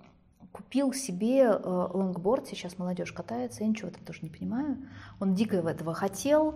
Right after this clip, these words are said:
э, он, э, научился на нем ездить за один день, он, у него там что-то с подшипником случилось. Э, ребенок в четырнадцать лет сам нашел,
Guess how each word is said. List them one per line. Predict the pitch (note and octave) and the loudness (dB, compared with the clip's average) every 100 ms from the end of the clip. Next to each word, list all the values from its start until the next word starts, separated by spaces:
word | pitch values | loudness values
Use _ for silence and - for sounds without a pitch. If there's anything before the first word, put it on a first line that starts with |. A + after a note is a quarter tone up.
| - - - | -6 -14 -10
э, | G3 F#3 F#3 F3+ F#3 | -2 0 2 0 0
он, | G3 F#3 F3+ | 0 0 0
э, | F3+ F3 E3+ E3+ E3+ D#3 | -2 -4 -2 -2 -4 -6
научился | - F#3 F#3+ G3 F#3 F#3 | -2 0 0 0 0 0
на | F3 | 0
нем | F3 | 2
ездить | F#3+ C#4 C#4+ G#3+ | 2 0 0 2
за | G#3+ | 4
один | G#3+ G3+ G3+ | 4 4 2
день, | G3 G3+ G3 G3 - - | 2 2 0 -2 -8 -6
он, | G3+ | 0
у | G3 | 2
него | G3 F#3 | 2 2
там | F3+ | -2
что-то | - F3 | -4 -6
с | |
подшипником | - F3+ - D#4 C4+ A#3 A3 | -2 -2 2 2 2 4 2
случилось. | A3 G#3+ G#3 F#3+ F#3+ - | 2 0 2 0 0 -2
Э, | F#3 F3+ F3+ | 0 2 2
ребенок | G3 G#3 F#3 | 2 2 0
в | |
четырнадцать | - - G3 G3 - | -4 -4 -2 -2 0
лет | G3 F#3+ | 0 2
сам | G#3 F#3+ | 0 0
нашел, | F3+ - E3+ | 0 2 2